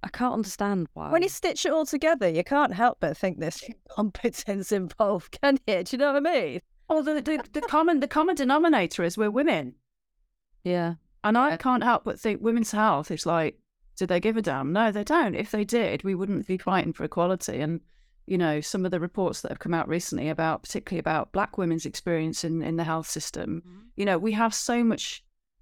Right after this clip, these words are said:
Speaker 3: inequality and, and it's, and it's just that there's no research into this area, in half of our, of these areas that we don't, we don't know the half of what,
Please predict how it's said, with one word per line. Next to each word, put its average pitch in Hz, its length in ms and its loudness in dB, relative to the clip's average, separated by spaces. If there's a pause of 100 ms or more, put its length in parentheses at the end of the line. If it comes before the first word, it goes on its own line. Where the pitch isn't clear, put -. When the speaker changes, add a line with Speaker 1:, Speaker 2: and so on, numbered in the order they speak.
Speaker 3:
inequality 190 1000 0 (600)
and, 170 320 0
and 170 120 2
it's, - 240 -6 (120)
and 180 140 0
it's - 200 -4
just - 320 -8
that 196 160 0 (260)
there's 196 160 2
no 214 180 4
research 220 600 2
into 170 180 -6
this - 200 -6
area, 139 180 0
in 151 100 0
half 196 360 0
of - 320 -6
our, 156 280 0
of 156 220 -4
these 160 220 -2
areas 143 480 -2
that - 240 2 (600)
we 208 120 -2
don't, 226 200 2
we 220 100 0
don't 254 160 4
know 208 100 2
the 185 80 0
half 202 320 0
of 220 140 -6
what, 170 240 2